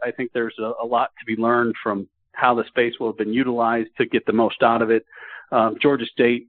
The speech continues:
obviously has, has come in, involved in it. They're gonna use it to, uh, is, you know, state-of-the-art teaching center is gonna be a part of their, um, project and, and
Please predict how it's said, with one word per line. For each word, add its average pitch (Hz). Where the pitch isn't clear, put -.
obviously 117
has, 110
has 120
come 113
in, 120
involved 117
in 113
it. 110
They're 131
gonna 127
use 113
it 117
to, 107
uh, 101
is, 120
you -
know, 117
state-of-the-art 117
teaching 127
center 117
is 110
gonna 117
be 110
a 95
part 117
of 104
their, 117
um, 113
project 117
and, 110
and 113